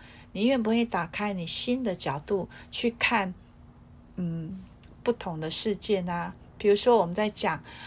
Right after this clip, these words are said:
啊，刚刚那个例子，也许换个位置，风景是不一样啊。在我们听来，这个好像没有什么，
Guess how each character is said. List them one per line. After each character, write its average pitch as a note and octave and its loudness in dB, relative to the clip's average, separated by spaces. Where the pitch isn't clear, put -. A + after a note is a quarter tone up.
啊， - -6
刚 G3 2
刚 F#3+ 0
那 G#3+ 0
个 E3+ -4
例 F#3 -2
子， - -8
也 A#3+ 8
许 A3+ 4
换 C#4 2
个 F#3+ 2
位 C4 8
置， F#3 -2
风 A#3 2
景 F#3 -2
是 A3 2
不 A3 -2
一 F#3+ -2
样 G#3 0
啊。 F3+ -6
在 C#4+ 6
我 G3 4
们 F3+ -2
听 A3 0
来， D#3+ -2
这 B3 -2
个 G#3 -4
好 F3+ -4
像 A3 0
没 F3+ -2
有 F3 -4
什 - 0
么， - -8